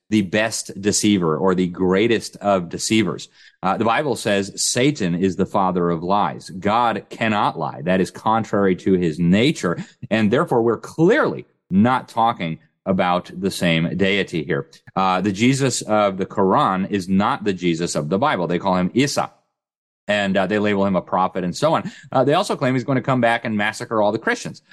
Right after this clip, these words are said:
This is self-evidently not the same Jesus Christ as is identified in the Bible. And that was foretold and prophesied by all the prophets and all the scriptures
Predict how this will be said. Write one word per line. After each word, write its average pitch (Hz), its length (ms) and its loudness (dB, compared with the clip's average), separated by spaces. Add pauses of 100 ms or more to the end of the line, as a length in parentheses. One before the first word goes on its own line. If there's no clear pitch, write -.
(120)
This 123 180 2
is 127 120 0
self-evidently 131 800 0
not 113 420 2
the 113 100 -2
same 95 540 2
Jesus 92 340 0
Christ 85 440 0
as 92 400 0
is 90 100 -2
identified 87 540 0
in 87 80 -2
the 87 60 -2
Bible. 90 340 0 (160)
And 123 140 2
that 127 120 0
was 123 140 0
foretold 110 640 0
and 98 100 -4
prophesied 117 680 -2
by 95 140 2
all 90 160 2
the 90 60 -8
prophets 95 520 -2
and 95 100 -2
all 90 200 2
the 87 100 -2
scriptures 95 500 0